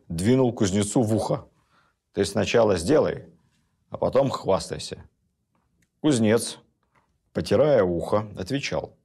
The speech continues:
«А ты, царь, сперва узнай, а потом дерись. Вот который пистолет от твоей милости отдал,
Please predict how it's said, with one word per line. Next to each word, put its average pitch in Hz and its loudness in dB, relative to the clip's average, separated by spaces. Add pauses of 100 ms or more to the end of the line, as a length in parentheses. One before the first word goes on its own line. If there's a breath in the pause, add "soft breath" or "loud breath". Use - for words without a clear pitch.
(380)
«А - -6
ты, 143 0
царь, 131 2 (160)
сперва 110 2
узнай, 104 0 (460)
а - -8
потом 123 2
дерись. 120 -2 (760)
Вот 110 0
который 123 4
пистолет 117 2
от 107 0
твоей 107 4
милости 147 2
отдал, 82 0